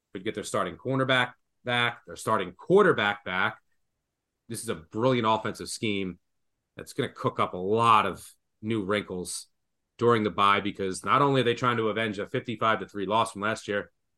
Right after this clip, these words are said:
Kansas can get the bowl eligibility at home for the first time since two thousand eight. This crowd is gonna be great. Kansas is gonna be up for this. Uh,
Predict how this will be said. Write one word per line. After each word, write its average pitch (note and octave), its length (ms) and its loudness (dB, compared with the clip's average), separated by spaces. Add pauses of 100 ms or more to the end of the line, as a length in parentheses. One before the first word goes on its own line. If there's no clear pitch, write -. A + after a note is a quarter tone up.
Kansas C#3+ 460 0
can C3 160 -2
get D#3 160 2
the C3+ 80 4
bowl D3 280 6
eligibility B2 760 4
at G2 80 -2
home A2 260 0
for G#2+ 80 -14
the F#2 80 -18
first A#2 240 -6
time A2 180 -4
since F#2 160 -16
two - 80 -14
thousand G#2 260 -4
eight. G2+ 200 -8 (240)
This G#2+ 140 -10
crowd B2+ 360 2
is G2+ 80 -4
gonna G2 140 -6
be F2+ 80 -8
great. G2 400 0 (400)
Kansas B2 260 0
is - 60 -14
gonna G2+ 140 -6
be F#2+ 100 0
up G2 160 -4
for F2+ 80 -12
this. F2+ 400 -8 (340)
Uh, F2 500 2